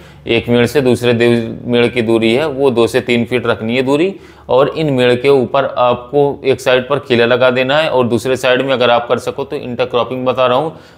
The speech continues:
बहुत शानदार। उसके अंदर दूसरे हिस्से के अंदर आप मिर्ची बो दीजिए।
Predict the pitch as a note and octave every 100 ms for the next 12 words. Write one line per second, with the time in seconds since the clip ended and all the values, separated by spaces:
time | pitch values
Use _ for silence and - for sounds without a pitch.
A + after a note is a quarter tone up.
0 | - A2+ B2 A#2+ A#2+ A#2 C3 C#3 - B2
1 | C3+ B2 C#3 A#2+ A2+ A#2+ A#2+ B2+ C3 A#2+
2 | A#2+ C#3 C3+ A#2+ A2+ G2 C3+ B2+ C3 C3
3 | D#3 F#3